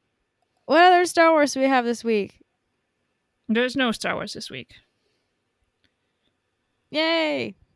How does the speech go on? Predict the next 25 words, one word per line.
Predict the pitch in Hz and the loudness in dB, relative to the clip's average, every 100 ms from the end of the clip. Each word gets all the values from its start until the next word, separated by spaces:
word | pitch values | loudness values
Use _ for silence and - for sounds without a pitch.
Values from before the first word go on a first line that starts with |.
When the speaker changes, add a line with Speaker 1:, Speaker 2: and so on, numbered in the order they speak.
| _ _ _ _ _ 220 | _ _ _ _ _ -12
Speaker 1:
Okay. | 220 123 - _ _ _ | -10 -12 -14 _ _ _
Does | - | -10
that | 240 | -6
mean | 240 | -4
we | 233 | -4
can | 240 | -6
go | 226 | -6
to | 214 | -6
The | 214 | -6
Outsider? | 202 - 233 226 247 _ _ _ _ _ - - | -6 -6 -8 -10 -12 _ _ _ _ _ -20 -6
Speaker 2:
Oh, | 302 285 | 2 2
yeah. | 262 208 180 - | 2 -2 -4 -10
I | 226 | -12
guess | 208 | -10
we | 208 | -12
still | 196 190 | -10 -10
have | |
to | - | -8
talk | 190 185 | -6 -6
about | 185 - | -8 -6
that. | 175 - _ _ _ _ _ _ _ _ _ _ _ _ _ _ _ _ _ _ _ _ _ _ _ _ _ _ _ _ _ _ _ - - | -6 -6 _ _ _ _ _ _ _ _ _ _ _ _ _ _ _ _ _ _ _ _ _ _ _ _ _ _ _ _ _ _ _ -20 -10
Yeah, | - 247 | 0 0
uh, | 202 220 214 214 214 | 2 2 4 2 0
episode | 240 226 233 | -4 -4 -6
six. | 233 233 220 - - | -4 -6 -6 -8 -14